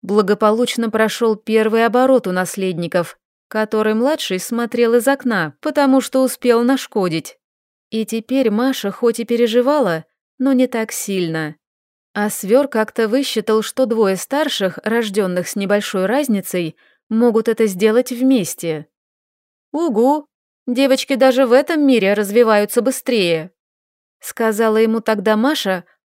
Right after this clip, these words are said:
очень радуясь тому, что без ритуала она бабушкой не станет, и можно не переживать, что потом придётся искать неизвестного папашу по всему трёхмирью.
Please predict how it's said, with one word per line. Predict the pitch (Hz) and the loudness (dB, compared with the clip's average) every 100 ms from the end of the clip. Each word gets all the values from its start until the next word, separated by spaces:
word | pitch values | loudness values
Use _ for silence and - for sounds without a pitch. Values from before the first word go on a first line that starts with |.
| - | 0
очень | 254 254 277 277 | 2 2 2 2
радуясь | 294 233 202 214 - | 2 2 2 0 -2
тому, | 233 247 302 | -2 0 0
что | 294 - 226 | -2 -2 0
без | 226 214 | 2 2
ритуала | 240 240 254 330 254 165 - | 0 4 4 4 2 0 -2
она | 220 226 240 | -4 0 0
бабушкой | 220 233 226 262 - 277 277 | 2 2 2 0 0 0 2
не | 311 | 0
станет, | - 214 196 196 202 - _ _ _ - | -4 -2 -2 -2 -6 -10 _ _ _ -2
и | 262 | 2
можно | 247 247 214 254 | 4 4 4 4
не | 247 262 | 4 2
переживать, | 269 269 262 285 254 - | 2 2 2 2 2 0
что | - 202 | -4 -2
потом | 208 208 196 | -2 -2 0
придётся | 233 202 208 - 226 | 0 2 0 2 -2
искать | 254 269 - 214 180 170 | 0 -4 -4 -4 -2 0
неизвестного | 208 214 196 190 175 196 190 196 | 0 0 0 -2 -2 -2 0 -2
папашу | 233 240 320 294 190 165 | -2 -2 -4 -2 -4 -4
по | - 247 | -2 -4
всему | - 254 233 226 | -2 -2 0 0
трёхмирью. | 240 254 - 262 220 160 156 | 2 2 2 0 0 -2 -4